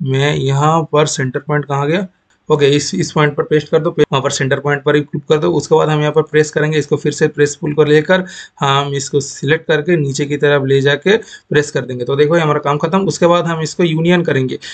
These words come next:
यूनियन करने का ये वाला ऑप्शन है, इसको क्लिक करेंगे। क्लिक करने के बाद पूरा सिलेक्ट करेंगे, पूरा सिलेक्ट करने के बाद एंटर मारेंगे। उसके बाद हम इसको क्लिक करके,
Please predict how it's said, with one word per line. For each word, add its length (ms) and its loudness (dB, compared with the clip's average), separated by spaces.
यूनियन 260 2
करने 260 2
का 100 2
ये 80 6
वाला 220 4
ऑप्शन 220 -2
है, 60 0
इसको 160 -4
क्लिक 260 -2
करेंगे। 200 2
क्लिक 240 -4
करने 220 0
के 80 2
बाद 120 4
पूरा 300 -2
सिलेक्ट 300 -2
करेंगे, 300 0
पूरा 160 2
सिलेक्ट 280 -4
करने 200 0
के 80 0
बाद 220 2
एंटर 300 0
मारेंगे। 380 2
उसके 320 -2
बाद 260 0
हम 140 2
इसको 220 0
क्लिक 340 -2
करके, 640 0